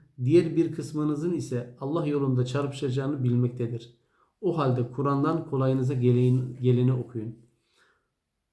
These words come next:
Kur'an'dan kolayınıza geleni okuyun. Allah'ın huzurundaki duruşu hayatın her anına taşımak için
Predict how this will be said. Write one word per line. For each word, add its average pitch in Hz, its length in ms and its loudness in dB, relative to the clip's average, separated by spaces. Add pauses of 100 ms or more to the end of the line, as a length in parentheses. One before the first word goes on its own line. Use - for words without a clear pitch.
(520)
Kur'an'dan 143 720 0
kolayınıza 131 500 2
geleni 127 460 6
okuyun. 117 460 -6 (680)
Allah'ın 156 400 2
huzurundaki 165 720 2
duruşu 143 600 0
hayatın 143 420 0
her 170 200 0
anına 147 520 -2
taşımak 156 420 -2
için 131 460 -4